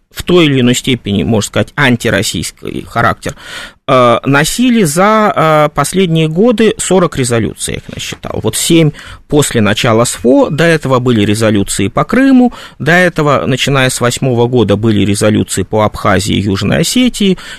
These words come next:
иногда были там, э, одна была резолюция по выводу иностранных войск из Молдовы,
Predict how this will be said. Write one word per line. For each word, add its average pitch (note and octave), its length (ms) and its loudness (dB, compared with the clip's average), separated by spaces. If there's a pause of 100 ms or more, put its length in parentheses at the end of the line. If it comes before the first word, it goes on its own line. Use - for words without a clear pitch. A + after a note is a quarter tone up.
иногда C3 440 2
были F#2+ 240 0
там, F#2 240 -2
э, C2+ 220 -6
одна A2 380 0
была G2 220 2
резолюция G2+ 680 0
по F#2+ 160 -2
выводу G2 400 2
иностранных E2+ 640 -2
войск E2 300 -4
из - 100 -6
Молдовы, G3 640 2